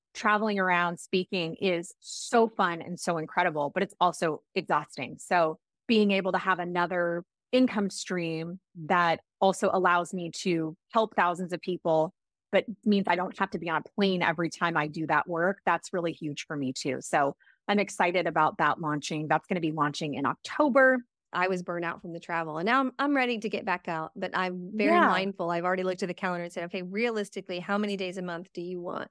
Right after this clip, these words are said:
Speaker 2: to be out there?"
Speaker 1: It's hard because the thing with speaking is,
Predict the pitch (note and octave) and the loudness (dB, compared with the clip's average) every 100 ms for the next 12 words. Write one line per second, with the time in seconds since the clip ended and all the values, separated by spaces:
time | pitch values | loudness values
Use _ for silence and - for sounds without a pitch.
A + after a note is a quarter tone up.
0 | - G#3+ - - - - - - - _ | -12 -12 -12 -8 -10 -10 -14 -14 -16 _
1 | _ _ A#3 D#4+ D4 B3+ C4+ A#3 B3+ - | _ _ 0 2 4 0 -2 0 0 2
2 | C4+ B3 - - A#3+ A#3 G#3 F#3+ F3 | 2 2 -2 -4 -4 -2 -2 -4 -6